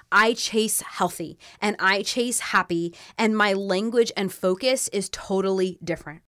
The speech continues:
And yeah, I've completely changed my relationship with food and my body and with myself, and in turn, increased my confidence, self-esteem,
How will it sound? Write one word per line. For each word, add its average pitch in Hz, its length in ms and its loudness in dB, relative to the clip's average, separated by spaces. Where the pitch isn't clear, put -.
And 247 140 4
yeah, 294 220 6
I've 262 180 4
completely 247 500 -2
changed 226 400 0
my 208 120 4
relationship 185 720 2
with 180 160 -4
food 220 400 -2
and 196 180 -2
my 185 140 -2
body 196 460 2
and 196 280 0
with 180 160 2
myself, 190 680 0
and 208 200 -2
in 226 220 0
turn, 320 480 4
increased 214 640 0
my 180 100 0
confidence, 185 600 -2
self-esteem, 170 580 0